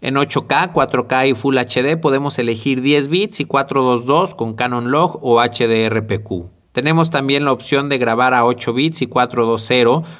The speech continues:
utilizando los diferentes estilos de imagen con opciones como luminosidad automática y prioridad a tono de altas luces. La grabación es ilimitada cuando grabamos video tradicional en formato cuatro K a treinta o veinticuatro cuadros por segundo o Full H D a sesenta, treinta o veinticuatro cuadros por segundo.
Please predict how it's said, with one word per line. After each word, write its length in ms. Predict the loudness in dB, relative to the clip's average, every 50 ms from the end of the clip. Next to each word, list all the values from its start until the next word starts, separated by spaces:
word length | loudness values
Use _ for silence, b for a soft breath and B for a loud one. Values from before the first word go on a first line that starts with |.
| B B
utilizando 600 | -14 -10 -6 -4 -2 -2 -2 -2 -2 -2 -2 -2 0
los 160 | 0 0 0
diferentes 560 | -2 -4 -2 -2 -4 -4 -2 -4 -6 -6 -6
estilos 420 | -6 -8 -6 -6 -4 -2 -2 -2
de 80 | 0 -2
imagen 460 | 0 0 0 -2 -2 -2 -4 -8 -8
con 180 | -6 -6 -4 -4
opciones 400 | -4 -4 -2 -4 -2 -2 -4 -6
como 240 | -6 -6 -4 -4 -2
luminosidad 720 | -2 -2 -2 -2 -2 -4 -4 -4 -2 0 0 0 0 0 -2
automática 840 | -4 -4 -4 -2 -4 -4 -2 -2 -4 -4 -4 -6 -4 -2 -2 -2 -2 -4
y 140 | -6 -6 -4
prioridad 600 | -4 0 0 2 2 2 2 0 0 -2 -2 -4 -8
a 160 | -8 -6 -2
tono 280 | -2 -2 0 0 -2 -4
de 140 | -2 -2
altas 340 | -2 -2 -2 -2 -4 -6 -4
luces. 580 | -6 -8 -8 -8 -10 -12 -14 -14 -18 -20 -20 _ _ _ _ _ _ _ _
La 160 | -4 0 0 2
grabación 460 | 2 2 2 2 2 2 2 0 2
es 160 | 0 0 0
ilimitada 560 | -2 -2 -2 -4 -4 0 0 2 2 2 0
cuando 260 | 0 -2 -4 -2 -2
grabamos 460 | 0 0 0 2 2 0 0 -2 -4 -2
video 320 | -2 0 2 2 0 0
tradicional 680 | -2 -2 0 0 0 0 -2 -4 -4 -4 -2 -2 -4
en 120 | -4 -6 -6
formato 520 | -6 -4 -2 -2 -2 -2 -2 -4 -6 -4
cuatro 380 | -2 -2 -2 0 -2 -4 -6 -2
K 320 | 0 -2 0 0 -2 -4
a 100 | -6 -4
treinta 460 | 0 0 0 0 0 -2 -2 0 0
o 60 | 0
veinticuatro 600 | 0 -2 -2 -4 -8 -4 0 0 0 0 -2 -4
cuadros 320 | -2 -2 -2 0 -2 -2 -4
por 200 | -4 -6 -4 -4
segundo 520 | -2 -4 -2 -2 -2 -2 0 0 0 0
o 140 | 0 -2 -4
Full 220 | -2 0 0 0
H 260 | 0 0 -2 -2 -2 0
D 140 | 0 0
a 80 | -2 -2
sesenta, 580 | -4 -4 -6 -4 -4 -4 -4 -4 -6 -6 -6 -4
treinta 480 | -4 -4 -4 -4 -4 -4 -4 -4 -2 -2
o 120 | 0 0
veinticuatro 680 | 0 0 -2 -4 -8 -6 -2 0 0 0 0 -4 -6 -4
cuadros 360 | -2 -2 -2 -2 -2 -4 -6
por 220 | -6 -8 -8 -8 -8
segundo. 560 | -10 -10 -10 -10 -12 -12 -12 -14 -18 -20